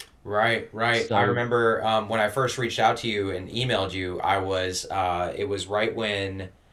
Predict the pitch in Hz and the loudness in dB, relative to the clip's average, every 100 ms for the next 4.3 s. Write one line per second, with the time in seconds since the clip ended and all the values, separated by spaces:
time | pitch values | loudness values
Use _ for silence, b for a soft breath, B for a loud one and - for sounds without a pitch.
0 | b b b b - 110 101 107 113 - | b b b b -4 -2 4 4 4 2
1 | 110 101 98 - 104 95 95 92 95 92 | 2 2 -2 -2 0 0 0 -2 -4 -4
2 | 90 90 95 92 107 113 - 90 85 87 | -6 -8 -6 0 2 0 -4 -6 -6 -12
3 | b b b 90 - 123 113 110 98 104 | b b b -4 0 2 2 0 -2 -4
4 | 107 98 | 0 0